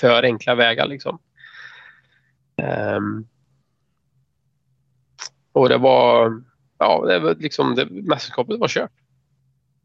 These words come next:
Så jag försökte väl på olika sätt få Emil i alla fall att, "Nej, men vi tar i allt vi kan och så, ja, får vi se vart vi hamnar." Ehm,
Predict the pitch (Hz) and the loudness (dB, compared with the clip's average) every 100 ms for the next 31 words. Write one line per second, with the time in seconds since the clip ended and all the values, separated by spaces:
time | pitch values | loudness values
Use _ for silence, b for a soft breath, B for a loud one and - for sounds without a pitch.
0 | _ _ _ _ _ _ _ _ _ _ | _ _ _ _ _ _ _ _ _ _
1 | b b b _ 143 139 151 - 131 135 | b b b _ 0 2 0 0 0 0
2 | 131 - 139 127 123 120 117 - 123 113 | -2 -4 -4 -2 -2 -2 -4 -2 0 2
3 | 113 117 117 113 117 123 127 123 120 139 | 2 2 2 0 2 2 2 0 -4 -4
4 | 135 131 113 113 110 113 113 113 117 113 | -2 0 0 -2 0 0 0 -2 -2 -2
5 | 113 - _ _ _ - 151 - 123 123 | -2 -6 _ _ _ -10 -10 -4 -2 0
6 | 113 110 104 117 107 135 156 - _ _ | 0 0 0 0 2 2 0 -10 _ _
7 | 131 117 117 117 117 110 | 0 2 4 2 2 0